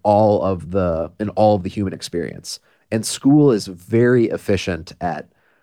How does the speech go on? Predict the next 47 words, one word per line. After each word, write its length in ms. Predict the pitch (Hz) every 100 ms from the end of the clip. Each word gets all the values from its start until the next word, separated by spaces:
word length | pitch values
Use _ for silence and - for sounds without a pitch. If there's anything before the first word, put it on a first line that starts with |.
| _ _
at 160 | 107 -
stamping 500 | - 104 95 90 85
that 160 | 76
out, 240 | 65 62 -
because 220 | 101 107
you 40 |
know 160 | 110 127
what? 200 | 147 156
Doesn't 220 | 117 120
matter 260 | 110 127 110
how 200 | 110 107
deep 380 | 85 101 117
you 120 | 117 107
were 140 | 104
into 120 | 98
the 100 | 87
science 400 | - 95 104 127
lesson. 360 | 139 143 156 131
Once 200 | 107 104
you've 120 | 90
been 120 | 101
in 80 | 113
that 160 | 117 -
class 260 | 107 110
for 80 | 95
forty-five 520 | - 101 101 104 101
minutes 300 | 92 113 117
and 80 | 90
the 40 | 80
bell 200 | 80 95
rings, 320 | 117 127 80
you 60 |
gotta 200 | 80 82
go 80 | 92
to 80 | 110
math, 340 | 95 78 -
or 40 | 69
you 100 | 67
gotta 220 | 85 87
go 120 | 95
to 220 | 98 104 - _ - _ _
Spanish 720 | - - - - 53 - - -
or 220 | 95 90
band 400 | 82 110 76 69
or 100 | 78
choir 480 | - 120 90 71 67
or 400 | 78 85 71 82